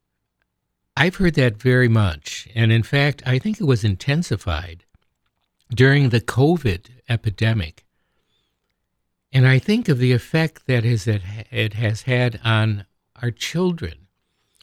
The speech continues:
who did feel in the school particularly, or being out of school, a sense of that being apart, being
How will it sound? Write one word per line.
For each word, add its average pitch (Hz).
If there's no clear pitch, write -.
who 160
did 214
feel 101
in 110
the 101
school 185
particularly, 92
or 90
being 98
out 123
of 101
school, 82
a 82
sense 117
of 98
that 92
being 120
apart, 151
being 98